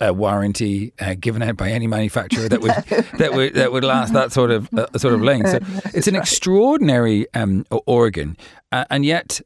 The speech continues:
Speaker 1: it's also extremely resilient, isn't it? Because it, it, as you say, it lasts from birth. All this, uh, those cells stay with us our entire life,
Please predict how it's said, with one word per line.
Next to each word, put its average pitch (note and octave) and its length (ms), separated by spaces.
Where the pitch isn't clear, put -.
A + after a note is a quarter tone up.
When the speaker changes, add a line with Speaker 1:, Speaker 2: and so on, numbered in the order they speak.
Speaker 1:
it's - 160
also A3+ 300
extremely C#3 640
resilient, A2 560
isn't B2+ 180
it? D#2+ 100
Because A2+ 460
it, D#3 340
it, - 200
as B2 180
you C3+ 60
say, E3+ 180
it F2 80
lasts C3+ 320
from D#3+ 320
birth. A#2 260
All D#3+ 140
this, D3+ 160
uh, C#3+ 160
those A#2+ 220
cells G#2+ 280
stay D3+ 200
with D#3+ 180
us F#2+ 140
our G#2 120
entire B2+ 460
life, G#2 300